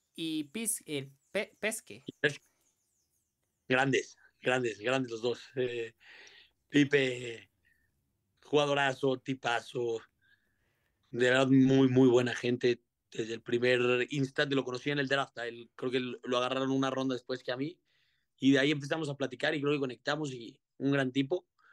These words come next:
Speaker 2: Con Pesque lo mismo, con Pesque lo conocemos un poco menos porque fue a Colombia y regresó, pero gran tipo, comprometido, jugadorazo, tipazo, y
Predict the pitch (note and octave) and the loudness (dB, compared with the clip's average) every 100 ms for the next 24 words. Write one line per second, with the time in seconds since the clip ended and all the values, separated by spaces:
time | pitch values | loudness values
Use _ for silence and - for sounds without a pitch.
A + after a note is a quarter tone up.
0 | _ - C3 D3 C3+ C#3 C3 D3+ D3+ C3+ | _ -4 0 0 2 2 2 2 0 0
1 | C#3+ C#3 C#3+ C3 C3 D3 D3 D3 C#3 C3+ | -2 0 -2 -2 -4 -4 -4 -4 -4 -4
2 | C#3+ C#3 B2 - B2 C3 C3+ C3+ C#3 C#3 | -4 -4 -6 -4 -4 -2 -2 -2 -4 -4
3 | C3 B2 A2+ A2 C#3+ F3+ _ _ _ _ | -6 -8 -14 -2 0 0 _ _ _ _
4 | _ _ _ C3+ C3 B2 B2 C#3 C3+ C#3+ | _ _ _ 2 4 2 0 -2 -2 -4
5 | C3+ C3+ C3+ A#2+ B2 A#2 - C#3 C3+ C3 | 0 -2 -2 -8 -8 -6 -2 2 2 0
6 | - - - _ - - C#3 C3 B2+ C#3 | -4 -20 -20 _ -12 -2 0 2 0 -4
7 | C#3 C3+ B2+ - _ _ _ - - B2+ | -4 -4 -4 -8 _ _ _ -12 -4 -2
8 | B2+ C3 A#2 A2 A2 G#2+ F#2+ | 2 2 0 -6 -10 -10 -12